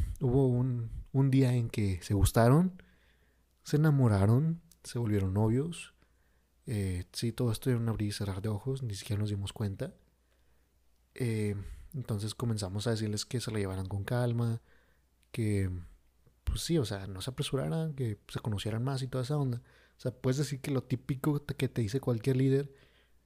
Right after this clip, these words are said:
pero, pues, ahora más que nunca veo que, pues, sí tenían razón. <laughs> Ah, claro que sí, hicieron caso omiso,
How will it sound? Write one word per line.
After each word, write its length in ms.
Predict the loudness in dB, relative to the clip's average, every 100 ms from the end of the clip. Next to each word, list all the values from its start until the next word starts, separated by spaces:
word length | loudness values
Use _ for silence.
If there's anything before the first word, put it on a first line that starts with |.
| _ _ _ _
pero, 180 | -8 -6
pues, 380 | -4 -6 -4 -4
ahora 220 | -4 -2
más 160 | -6 -4
que 100 | -2
nunca 240 | -2 -2
veo 200 | -2 -2
que, 200 | -2 -4
pues, 180 | -4 -8
sí 60 | -6
tenían 280 | -4 -4
razón. 280 | -4 -8 -10 -8
<laughs> 320 | -4 0 0 -4 -20 _ _ _ _ _ _ _ _ _ _ _
Ah, 300 | -2 2 4 4 2 2 -2 -4
claro 220 | 0 6 6
que 140 | 6
sí, 560 | 0 0 2 2 0 -2
hicieron 560 | 0 2 2 2 0
caso 320 | -2 -2 0
omiso, 500 | 2 2 2 0 -2